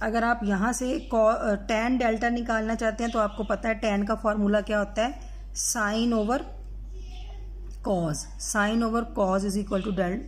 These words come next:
tan होता है। तो sine क्या है आपके पास, Imaginary easy, और cos आपके पास क्या है, Real easy। तो imaginary over real आपको ये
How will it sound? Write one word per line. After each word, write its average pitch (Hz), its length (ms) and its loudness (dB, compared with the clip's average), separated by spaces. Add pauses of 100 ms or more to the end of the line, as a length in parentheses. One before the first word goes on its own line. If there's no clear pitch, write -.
tan 185 260 2
होता 165 240 -4
है। - 340 -10 (240)
तो 202 80 -2
sine 220 420 2
क्या 247 140 2
है 226 60 2
आपके 233 280 0
पास, 226 260 0
Imaginary 196 640 2
easy, 269 300 0 (920)
और 190 100 0 (100)
cos 202 220 2
आपके 220 220 2
पास 220 240 0
क्या 220 140 0
है, 202 60 4
Real 180 260 0
easy। 165 200 -2
तो 180 140 -2 (180)
imaginary 208 540 2
over 202 200 2
real 196 220 0
आपको 190 340 -2 (840)
ये 180 100 0